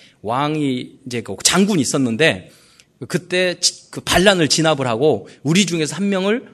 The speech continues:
왕을 뽑자." 그러면서 어떻게 뽑-, 뽑았냐면 말을 달려서 어느 지점에 탁 도착했는데 말이 힝 울면 <laughs> 그 사람이 왕이 되죠. 참 그때는 이렇게 점치고 이런, 이런 이상한 행동을 했던 것 같아요.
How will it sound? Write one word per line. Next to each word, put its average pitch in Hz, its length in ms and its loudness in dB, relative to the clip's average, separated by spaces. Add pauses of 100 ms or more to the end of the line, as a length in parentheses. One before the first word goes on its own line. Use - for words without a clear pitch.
(120)
왕을 139 280 -4
뽑자." 143 420 -2
그러면서 135 280 -2
어떻게 151 300 -4
뽑-, 139 440 -10
뽑았냐면 147 600 -2 (240)
말을 165 360 2
달려서 131 440 -4
어느 143 200 0
지점에 160 720 -2
탁 - 160 -4
도착했는데 139 680 -2
말이 131 360 0
힝 294 600 -2
울면 220 460 2 (480)
<laughs> - 520 -10
그 202 220 2
사람이 175 320 2
왕이 147 260 4
되죠. 113 420 -2 (540)
참 127 220 -10
그때는 220 480 0
이렇게 151 300 -2
점치고 143 580 0
이런, 151 360 2
이런 151 280 0
이상한 175 320 0
행동을 147 300 -2
했던 180 200 -4
것 135 100 -4
같아요. 135 480 -4